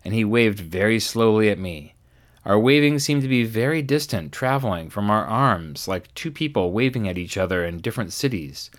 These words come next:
perhaps between Tacoma and Salem, and our waving was merely an echo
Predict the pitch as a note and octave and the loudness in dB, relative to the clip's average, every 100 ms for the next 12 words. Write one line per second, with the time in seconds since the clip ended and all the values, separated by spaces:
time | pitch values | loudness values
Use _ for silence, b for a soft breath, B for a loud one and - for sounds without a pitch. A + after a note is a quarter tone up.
0 | b b b b - G#2 C3 - - F#2+ | b b b b -4 2 2 2 -6 -4
1 | B2 B2 A2 G2 - B2+ C3 A#2+ G#2+ - | -2 -2 -2 -4 -2 0 2 0 -2 0
2 | A2 E3 F2+ C#2 - B B B B G2 | 2 2 -2 -10 -20 B B B B 2
3 | G#2 G2+ G#2 C3+ C3+ G2+ F#2 F2 F#2 G2+ | 4 6 6 6 4 2 0 -2 -2 0
4 | A#2+ D3 D3+ E3 D#3 C#3+ C#3+ C#3 F2+ D#2+ | 2 2 0 0 0 2 0 2 0 0